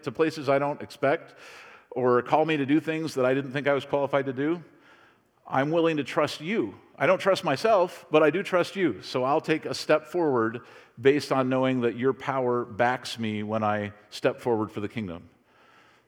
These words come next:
The second choice we make, I'll choose boldness when the moment comes. And you know when the moment comes. I know when the moment comes. It's that moment where you realize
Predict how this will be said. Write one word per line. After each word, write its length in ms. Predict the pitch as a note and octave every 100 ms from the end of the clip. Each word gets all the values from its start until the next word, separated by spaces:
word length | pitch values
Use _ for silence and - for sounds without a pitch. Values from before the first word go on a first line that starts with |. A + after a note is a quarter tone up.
| _ -
The 80 | A#2
second 340 | D3+ D3 B2
choice 360 | - C3+ C3 C3+
we 80 | A#2+
make, 260 | C#3 G3
I'll 140 | B2+ B2
choose 340 | - E3 C3+
boldness 680 | A#2 D#3 A#3 C#3+ A#2+ C3+ -
when 120 | C#3
the 60 | C3+
moment 320 | C3+ C#3+ C#3
comes. 540 | D#3 D3 B2 - - - _ _ _ _ _ _ _ -
And 140 | A#2+
you 180 | C#3 B3
know 160 | G#3+ E3+
when 160 | D#3+
the 60 | D3
moment 320 | C#3+ C#3 C3
comes. 560 | C3 A#2 D3 F#3 - - - _ _ _ _ _ -
I 140 | C3+
know 140 | E3 C3
when 140 | A2
the 60 | G#2
moment 300 | G#2 G2 G#2
comes. 480 | G2 F2+ A2 - -
It's 180 | C3 -
that 220 | D3 D3
moment 380 | E3 F#3 F#3+ D3
where 160 | C#3+
you 160 | C#3+ C3+
realize 960 | C3 F3+ C#3 G#2+ G2 G2 G#2+ - -